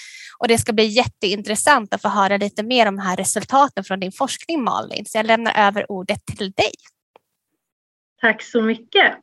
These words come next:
Speaker 2: Yes, vi ska ju idag då prata om barnmorskors arbetssituation i Sverige. Eh, och jag vill börja med att tacka för inbjudan, eh, att få komma och presentera den här forskningen, eh,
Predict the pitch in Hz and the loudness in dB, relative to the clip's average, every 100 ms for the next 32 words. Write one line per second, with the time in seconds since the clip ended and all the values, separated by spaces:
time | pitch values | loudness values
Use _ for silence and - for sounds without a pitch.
0 | _ - - - - 285 349 330 - - | _ -14 -12 -14 2 8 8 8 2 4
1 | 269 370 359 370 349 294 233 208 185 208 | 8 8 8 8 8 10 8 8 4 2
2 | 190 220 294 294 202 190 185 180 - 196 | 2 4 6 6 4 2 0 2 2 0
3 | 175 - - - 285 - 185 90 - 269 | -6 -8 -8 -10 -14 -16 -18 -18 -6 2
4 | 349 208 - - _ - - _ _ 226 | 4 4 0 -6 _ -20 -20 _ _ 4
5 | 233 226 226 233 - 277 262 254 262 294 | 6 8 6 4 2 4 6 6 4 4
6 | 262 233 339 277 220 214 254 - - 262 | 4 4 4 4 4 2 -4 -4 -2 -2
7 | - 240 233 202 190 180 208 330 359 - | 0 0 0 0 -4 2 6 6 4 2
8 | 220 220 214 208 208 214 - - - 262 | 4 6 6 6 4 2 -2 -8 -6 -6
9 | 185 196 196 - 190 208 320 254 254 - | -6 -8 -8 -6 2 4 6 4 4 -2
10 | - 214 330 - - 233 220 | -2 2 2 0 2 4 6